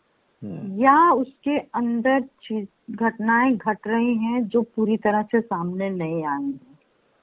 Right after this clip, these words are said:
Speaker 2: क्या उसके अंदर अलग-अलग तरह के विचार हैं कि किस तरह से आगे बढ़ना है? मोहन भागवत पिछले साल में पूरे देश में भ्रमण करते रहे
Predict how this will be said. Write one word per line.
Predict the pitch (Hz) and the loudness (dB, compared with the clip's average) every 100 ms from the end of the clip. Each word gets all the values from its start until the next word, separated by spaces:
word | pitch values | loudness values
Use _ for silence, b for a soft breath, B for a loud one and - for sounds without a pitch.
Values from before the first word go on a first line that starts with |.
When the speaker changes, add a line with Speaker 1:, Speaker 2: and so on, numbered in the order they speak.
| _ _ _ _ _ | _ _ _ _ _
Speaker 2:
क्या | 262 262 | 6 6
उसके | 262 262 - | 6 2 0
अंदर | 262 240 233 254 - - | 2 2 2 2 0 -2
अलग-अलग | 226 240 220 226 220 | 0 0 0 -2 -2
तरह | - - 208 196 | -4 -6 -4 -6
के | - 220 | -4 -4
विचार | 202 175 202 185 196 185 | -6 -2 0 0 -2 -6
हैं | 214 | -8
कि | 214 | -8
किस | 214 202 | -6 -6
तरह | 190 - 202 | -4 -4 -4
से | 202 220 | -4 -4
आगे | 170 156 170 | -2 -2 -2
बढ़ना | 165 147 139 139 143 | -2 -4 -4 -8 -10
है? | 127 - _ _ _ _ _ - | -20 -20 _ _ _ _ _ -4
मोहन | 220 247 302 | 0 4 4
भागवत | 226 220 214 220 262 262 | 6 4 4 6 4 4
पिछले | 226 - 262 | -4 4 4
साल | 254 226 196 208 | 4 2 2 2
में | 214 233 | 2 0
पूरे | 233 226 226 254 | 0 0 4 4
देश | 202 214 - | 4 0 0
में | 240 202 | -2 0
भ्रमण | 202 202 214 | -2 0 -2
करते | 208 180 - 180 | -2 -6 -2 0
रहे | 170 160 | 0 -2